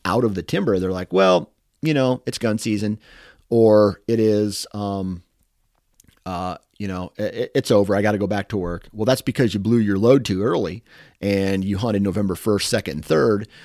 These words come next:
which in, in, in my experience on the farms that I hunt, maybe it's different on your farms, but that's still pre-rut. Just because it's November first doesn't mean it's the rut.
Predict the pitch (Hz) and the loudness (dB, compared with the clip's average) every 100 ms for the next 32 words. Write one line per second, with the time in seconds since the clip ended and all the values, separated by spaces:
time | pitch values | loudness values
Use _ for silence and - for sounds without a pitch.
0 | - - 104 - - - 104 101 _ - | -10 -2 -2 -2 -8 -6 -4 -4 _ -6
1 | 101 92 87 _ _ _ _ - 92 104 | -2 -2 -6 _ _ _ _ -6 -4 -2
2 | 131 156 95 - 92 90 101 101 92 - | -2 -4 -6 -4 -2 -2 -4 -4 -6 -2
3 | 104 98 87 - 101 127 92 92 90 98 | -2 -2 -6 -8 -6 -6 -6 -6 -6 -6
4 | - 98 101 117 113 92 - 85 85 107 | -4 -6 -4 -4 -2 -4 -6 -8 -8 -10
5 | - _ _ _ _ _ - 107 98 - | -16 _ _ _ _ _ -4 0 0 -2
6 | - 95 123 - - 147 113 - 139 120 | -8 -4 -4 -4 0 4 4 2 0 2
7 | 95 101 76 - _ _ _ _ _ - | 2 0 -4 -12 _ _ _ _ _ -10
8 | 151 - 180 156 - 135 123 120 101 139 | -8 -4 0 0 0 2 4 4 2 2
9 | 117 - 113 101 90 110 107 90 92 - | 2 2 0 0 0 -2 -2 -2 -6 -6
10 | - - 87 90 85 98 80 | -10 -8 -2 0 2 0 -2